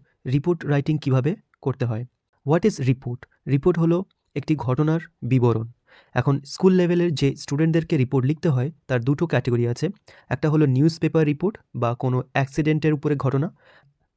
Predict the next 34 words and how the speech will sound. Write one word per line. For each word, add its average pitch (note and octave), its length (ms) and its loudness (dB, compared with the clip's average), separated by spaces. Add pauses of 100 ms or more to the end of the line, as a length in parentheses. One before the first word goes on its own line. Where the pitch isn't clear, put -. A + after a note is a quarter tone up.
আর C#3+ 140 2
একটা D#3 200 2
হচ্ছে E3 280 2
ইভেন্ট B2 380 0 (120)
বা C3 120 2
কোনো D3 240 2
প্রোগ্রাম, B2 460 2 (180)
ফাংশনস, C#3 500 -2 (240)
এই E3 80 4
সমস্ত E3 320 2
বিষয়ের C#3 300 2
উপরে C#3 260 0 (260)
রিপোর্ট। A2+ 340 -2 (460)
ক্লাস D#3+ 280 2
টুয়েলভের C#3+ 460 4 (240)
ওয়েস্ট C#3 200 2
বেঙ্গল E3+ 220 4
কাউন্সিল D3 360 2
of D3+ 60 4
হায়ার B2 160 2
সেকেন্ডারি D#3 300 2
এডুকেশনের D3 540 0 (160)
যে A#2+ 380 2
রিপোর্ট D#3 260 2
রাইটিং D#3 300 2
একটি B2+ 260 -2
থাকে B2 320 0 (360)
দশ C3+ 220 4
নম্বরের, B2+ 300 0 (440)
সেখানে E3 440 0 (340)
বিশেষভাবে C#3+ 680 2 (300)
ইভেন্টস E3+ 540 2
এর D3+ 140 6
উপর C#3+ 280 0